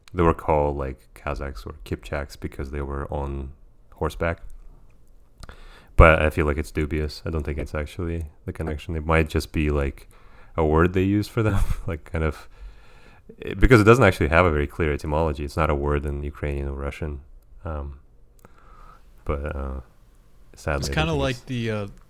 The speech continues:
Speaker 2: Louis C K theory on
Speaker 1: <laughs> Oh,
Speaker 2: how the
Speaker 1: yeah,
Speaker 2: N-word
Speaker 1: that's right.
Speaker 2: came about. I
Speaker 1: That's
Speaker 2: think it's a
Speaker 1: right.
Speaker 2: similar kind
Speaker 1: The,
Speaker 2: of
Speaker 1: the,
Speaker 2: thing.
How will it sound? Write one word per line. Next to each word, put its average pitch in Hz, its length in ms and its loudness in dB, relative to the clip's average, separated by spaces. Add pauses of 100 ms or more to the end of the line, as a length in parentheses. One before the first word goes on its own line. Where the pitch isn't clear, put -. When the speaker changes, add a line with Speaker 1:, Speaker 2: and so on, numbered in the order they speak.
Speaker 2:
Louis 120 320 -4
C 117 240 -6
K 117 240 -6
theory 120 440 -4
on 101 280 -4
Speaker 1:
<laughs> - 40 -2
Oh, 113 80 10
Speaker 2:
how 107 80 10
the 113 200 4
Speaker 1:
yeah, 104 140 10
Speaker 2:
N-word 82 120 6
Speaker 1:
that's - 160 0
right. 95 140 6
Speaker 2:
came 127 80 4
about. 131 380 -2
I - 20 -4
Speaker 1:
That's 92 180 0
Speaker 2:
think 101 120 6
it's 78 160 2
a - 40 -4
Speaker 1:
right. 101 100 2
Speaker 2:
similar 113 320 -4
kind 107 220 -6
Speaker 1:
The, 104 80 6
Speaker 2:
of 104 80 4
Speaker 1:
the, 104 60 10
Speaker 2:
thing. - 140 6